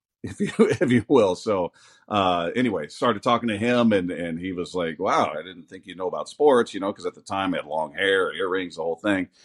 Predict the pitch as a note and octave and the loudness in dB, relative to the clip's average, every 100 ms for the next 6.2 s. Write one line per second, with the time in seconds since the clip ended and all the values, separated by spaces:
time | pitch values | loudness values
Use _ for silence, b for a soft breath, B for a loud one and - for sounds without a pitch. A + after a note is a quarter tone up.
0 | b b - G2+ F#2 E2+ D#2+ E2+ E2 D#2+ | b b -2 2 4 4 4 2 2 0
1 | D2+ D#2+ - _ G#2 F2 D#2+ F2+ - G2+ | -2 -6 -12 _ -2 -2 -2 -6 -2 0
2 | F2+ E2 - _ _ _ _ _ F#2 - | 0 -2 -10 _ _ _ _ _ -18 -18
3 | _ - B2 A2+ G2+ G2+ G#2 G#2+ F#2+ F2 | _ 2 4 6 6 6 2 0 -2 -2
4 | F#2+ A#2 A#2 F#2 E2 - G2+ E2 E2 G#2+ | 2 2 2 -2 -10 -4 -4 -4 -6 -6
5 | - G#2 G#2 G#2 G2 G#2 F#2+ F#2 G2 F#2 | -2 0 2 2 4 4 2 2 2 2
6 | F2 D#2+ | 0 -6